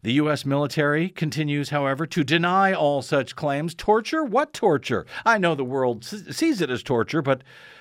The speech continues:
we feel differently here in America, apparently. Uh,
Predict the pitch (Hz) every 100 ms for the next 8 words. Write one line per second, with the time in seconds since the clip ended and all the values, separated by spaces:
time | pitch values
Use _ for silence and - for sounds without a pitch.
0 | - 240 269 226 175 143 147 123 101 90
1 | 110 101 95 101 90 76 92 87 98 85
2 | 73 76 64 - - - - - - -
3 | - _ _ _ 117